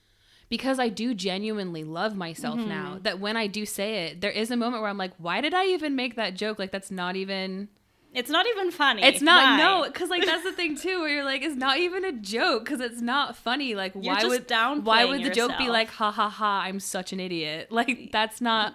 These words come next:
Speaker 1: a joke. <laughs>
Speaker 2: Yeah, exactly. So, yeah, it's just, even those, like, tiny things, although you don't really believe that, like, why would you, why would you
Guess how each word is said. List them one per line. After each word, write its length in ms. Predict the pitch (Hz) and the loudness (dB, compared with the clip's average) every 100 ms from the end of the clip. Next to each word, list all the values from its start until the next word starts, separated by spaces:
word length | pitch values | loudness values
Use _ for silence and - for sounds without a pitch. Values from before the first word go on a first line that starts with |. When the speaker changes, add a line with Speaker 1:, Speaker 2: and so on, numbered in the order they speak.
| - | -4
Speaker 1:
a 140 | 202 | -4
joke. 460 | 190 196 180 165 - - | 0 0 0 -4 -8 -12
<laughs> 160 | - - | -20 -12
Speaker 2:
Yeah, 460 | 254 254 254 226 - | -4 4 8 8 8
exactly. 880 | 233 247 247 254 226 196 185 202 | 2 2 2 2 -2 -2 -2 -2
So, 360 | 233 254 240 233 - - - | -2 -2 -2 -4 -10 -14 -8
yeah, 320 | 254 254 185 | -4 -2 -2
it's 160 | 190 240 | -4 -8
just, 300 | 262 262 - - - _ _ _ _ | -10 -10 -14 -20 -20 _ _ _ _
even 340 | 269 320 415 330 | -2 0 -2 0
those, 260 | 277 302 | 0 0
like, 160 | 240 233 | -4 -4
tiny 280 | - 233 247 | -4 -4 -4
things, 200 | 233 220 | -6 -6
although 240 | 202 240 | -4 -4
you 140 | 285 | -4
don't 240 | 269 240 220 | -4 -6 -6
really 240 | 226 208 | -6 -6
believe 500 | 196 185 185 214 220 | -6 -8 -6 -6 -6
that, 380 | 180 165 165 - _ _ | -6 -6 -6 -10 _ _
like, 200 | 208 190 | -8 -8
why 280 | 196 202 233 | -4 0 0
would 240 | 247 254 233 | -2 -6 -6
you, 460 | 220 208 202 202 - _ _ _ _ _ _ _ _ _ _ _ _ _ _ _ _ _ _ _ _ | -6 -6 -6 -10 -16 _ _ _ _ _ _ _ _ _ _ _ _ _ _ _ _ _ _ _ _
why 320 | - 185 202 240 | -8 0 2 2
would 220 | 240 220 | -4 -4
you 440 | 208 208 202 185 | -2 0 -2 -4